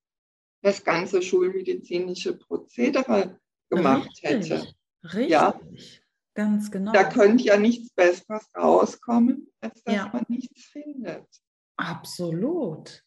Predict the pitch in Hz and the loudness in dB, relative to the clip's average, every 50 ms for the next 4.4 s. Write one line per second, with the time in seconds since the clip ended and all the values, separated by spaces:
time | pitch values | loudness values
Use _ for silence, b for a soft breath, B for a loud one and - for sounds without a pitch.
0 | _ - 214 208 202 208 202 190 202 208 208 - - 196 185 190 208 208 208 - | _ 0 0 2 2 2 0 0 -2 -2 -4 -6 -4 -2 -2 -2 -2 -4 -4 -4
1 | 214 196 190 - - 175 185 202 208 202 202 214 208 - - 185 175 180 180 175 | -6 -6 -6 -6 -6 -4 -2 0 0 0 0 -2 -4 -6 -6 -4 -4 -4 -4 -6
2 | - - 202 202 202 196 190 208 208 208 - - - 165 170 175 185 - 85 - | -4 -4 -2 -2 -2 -2 -2 -4 -6 -6 -8 -12 -12 -10 -10 -8 -8 -8 -8 -10
3 | - - 190 196 196 202 196 190 190 190 185 185 180 - 180 180 180 175 175 175 | -8 -6 -6 -4 -4 -4 -2 -2 -2 -4 -4 -6 -8 -8 -8 -8 -8 -8 -8 -8
4 | 170 170 175 185 - - - | -8 -6 -8 -8 -10 -12 -14